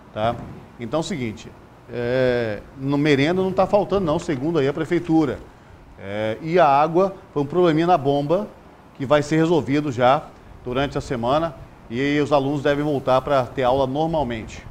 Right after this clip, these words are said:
Tomara que isso aconteça de fato e entendo que as secretarias estão dis-, sempre dispostas a ajudar e a resolver com mais rapidez e agilidade os problemas enquanto, é, o assunto é educação.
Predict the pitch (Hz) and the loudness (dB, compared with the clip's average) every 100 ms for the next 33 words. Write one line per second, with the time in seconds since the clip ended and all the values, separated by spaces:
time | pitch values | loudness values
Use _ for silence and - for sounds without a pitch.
0 | - - 139 139 147 151 127 131 117 151 | -16 -6 -4 -4 -8 -8 -8 -8 -10 -4
1 | 123 143 - - - - 135 139 135 139 | 0 0 -2 -14 -20 -12 -2 -2 0 -2
2 | 143 139 147 131 120 - - - - 117 | -2 -4 -2 -2 -4 -10 -20 -18 -6 -4
3 | 143 139 127 131 135 147 135 - - - | -2 -4 -2 -2 -4 -6 -6 -10 -20 -20
4 | - - - - - - 170 165 131 - | -20 -20 -16 -16 -16 -8 -6 -6 -6 0
5 | 156 - 117 95 - - - - - - | 0 0 -8 -12 -18 -20 -20 -20 -20 -20
6 | - - 123 139 120 117 131 156 - - | -20 -8 0 0 0 2 4 4 0 -12
7 | - 147 160 147 131 147 151 143 139 147 | 0 2 4 2 2 0 0 0 2 2
8 | 147 107 139 139 151 139 123 127 120 - | 0 -2 -2 -2 -4 -2 2 2 0 -14
9 | - - 139 151 135 127 131 131 - - | -20 -10 -8 -2 -2 0 -2 -4 -10 -20
10 | - - - 156 147 147 147 151 156 135 | -20 -20 -14 -10 -6 2 2 2 -2 -2
11 | 117 - - 127 127 123 123 120 113 107 | -4 -8 -6 -2 0 0 0 0 -2 -4
12 | 104 110 123 - 156 143 147 139 - 147 | -8 -4 -4 -2 -6 -4 -4 -6 -8 -4
13 | 151 - - 143 135 139 - 85 | -4 -4 -10 -8 -2 -4 -4 -14